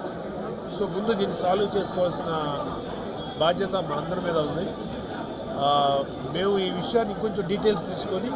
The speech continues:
ఖచ్చితంగా దీన్ని కౌన్సిల్‌లో నేను ప్రస్తావించి ఒక కౌన్సిల్ మెంబర్గా నాకు ఎంతవరకు అవకాశం ఉందో అంతవరకు మీకు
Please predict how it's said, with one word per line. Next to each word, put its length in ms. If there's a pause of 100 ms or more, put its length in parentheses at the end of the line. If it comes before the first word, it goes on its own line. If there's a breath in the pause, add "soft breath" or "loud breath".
(580)
ఖచ్చితంగా 460
దీన్ని 320
కౌన్సిల్‌లో 680
నేను 260
ప్రస్తావించి 640 (880)
ఒక 440 (1160)
కౌన్సిల్ 400
మెంబర్గా 440
నాకు 280
ఎంతవరకు 560
అవకాశం 460
ఉందో 120
అంతవరకు 560
మీకు 300